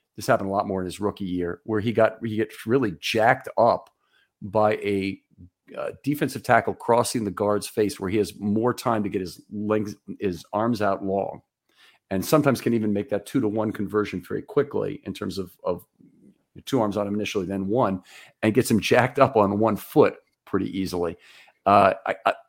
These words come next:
I, I still see problems there, and I know the way you guys, uh, uh, combine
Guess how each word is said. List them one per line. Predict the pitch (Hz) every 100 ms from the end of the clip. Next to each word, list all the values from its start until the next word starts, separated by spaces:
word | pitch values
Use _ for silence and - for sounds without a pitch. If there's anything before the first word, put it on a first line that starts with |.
| _ 135
I, | 131 -
I |
still | - - 175
see | - 135
problems | 135 113 110 101
there, | 104
and | 98
I | 104
know | 117
the | 113
way | 107
you | 101
guys, | 101 101 90
uh, | - 101 95
uh, | 92 92 92 -
combine | 110 87 104 110 113 117